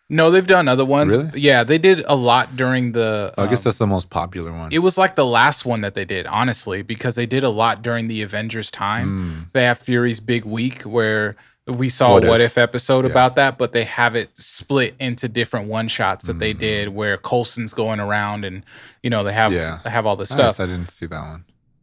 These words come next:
Speaker 1: But
Speaker 2: That's
Speaker 1: with,
Speaker 2: bad.
Speaker 1: with this, it really puts into perspective that, like, this, like, his wife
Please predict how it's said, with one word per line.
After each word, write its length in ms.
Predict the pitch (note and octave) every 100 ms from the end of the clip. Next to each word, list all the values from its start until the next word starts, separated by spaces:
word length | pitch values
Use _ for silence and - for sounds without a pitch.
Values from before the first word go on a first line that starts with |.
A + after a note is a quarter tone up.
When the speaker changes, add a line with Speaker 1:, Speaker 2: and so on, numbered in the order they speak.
| _
Speaker 1:
But 320 | C3 B2+ C#3+ C3+
Speaker 2:
That's 140 | -
Speaker 1:
with, 200 | C#3+ B2+
Speaker 2:
bad. 140 | -
Speaker 1:
with 240 | B2+ B2+ B2+
this, 440 | F3 F3 B2+ - - _ _ _ _ _ _ -
it 120 | D3
really 400 | C3+ D#3 E3 D#3+
puts 300 | B2+ D#3 -
into 140 | C#3+
perspective 640 | B2 A#2 - D3 C#3+ C3 A2
that, 220 | A2+ G#2+
like, 300 | A2 G#2+ - _ _ _
this, 420 | B2 A2+ B2+ - - _ _
like, 300 | C#3 A#2 - _ _ _ _ _
his 360 | - E3+ D#3+ B2+
wife 720 | A2+ A#2 C3+ C3+ A#2+ - -